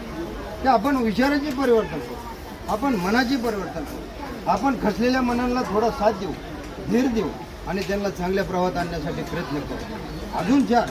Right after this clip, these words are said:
एक व्यक्ती पुढं आला, अजून चार मार्केटचे गाळेवाले चांगल्या रीतीने यांना साथ देतील. अजून इथून मागं तर देतच होते, कोणी फुकट देत नाही आणि कोणी फुकट घेत बी नाही. मला वाटत नाही सत्तर वर्षामध्ये मार्केट यार्ड स्थापन झाल्यापासून साहेब,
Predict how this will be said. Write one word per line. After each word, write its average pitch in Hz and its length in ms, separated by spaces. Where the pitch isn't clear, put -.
एक 233 220
व्यक्ती 247 300
पुढं 220 220
आला, 160 200
अजून 247 280
चार 247 240
मार्केटचे 233 600
गाळेवाले 220 400
चांगल्या 208 340
रीतीने 202 280
यांना 196 220
साथ 170 300
देतील. 160 260
अजून 196 260
इथून 170 260
मागं 196 340
तर 220 120
देतच 208 340
होते, 185 240
कोणी 202 180
फुकट 196 300
देत 233 220
नाही 226 200
आणि 214 120
कोणी 254 220
फुकट 262 280
घेत 254 220
बी 240 160
नाही. 170 180
मला 214 180
वाटत 214 340
नाही 233 140
सत्तर 196 340
वर्षामध्ये 220 580
मार्केट 202 420
यार्ड 262 180
स्थापन 208 400
झाल्यापासून 208 580
साहेब, 185 160